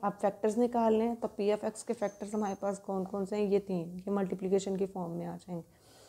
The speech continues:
इसको मैंने इस form में shift कर दिया, ठीक है। तो ये क्या होगा, टू एक्स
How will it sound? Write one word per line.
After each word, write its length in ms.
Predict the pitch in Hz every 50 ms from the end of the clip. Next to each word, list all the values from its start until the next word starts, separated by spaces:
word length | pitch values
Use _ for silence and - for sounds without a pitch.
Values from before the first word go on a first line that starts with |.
| - - - - - - - -
इसको 260 | 226 214 220 - 240 233
मैंने 240 | 240 233 233 233 226
इस 220 | 202 226 220 -
form 220 | - 226 214 208 202
में 120 | 202 208
shift 300 | 202 - 202 196 185 -
कर 180 | - 220 214 208
दिया, 320 | 214 - 233 240 254 269 262
ठीक 300 | - 226 208 202 - 240
है। 80 | 262 277 - - _ _ -
तो 60 | 214
ये 60 | 208 208
क्या 180 | - 220 208
होगा, 260 | 208 208 196 196 190 185
टू 240 | 185 190 185 185 196
एक्स 280 | 214 233 - - -